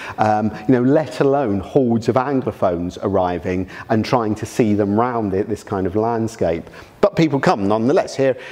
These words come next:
here in New Zealand, tourists, um,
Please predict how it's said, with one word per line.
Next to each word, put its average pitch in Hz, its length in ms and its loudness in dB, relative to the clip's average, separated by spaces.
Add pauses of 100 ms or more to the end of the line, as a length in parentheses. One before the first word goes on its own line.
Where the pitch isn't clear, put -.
(120)
here 147 140 2
in 135 60 2
New 139 160 2
Zealand, 127 580 0 (260)
tourists, - 800 -2 (240)
um, 101 760 2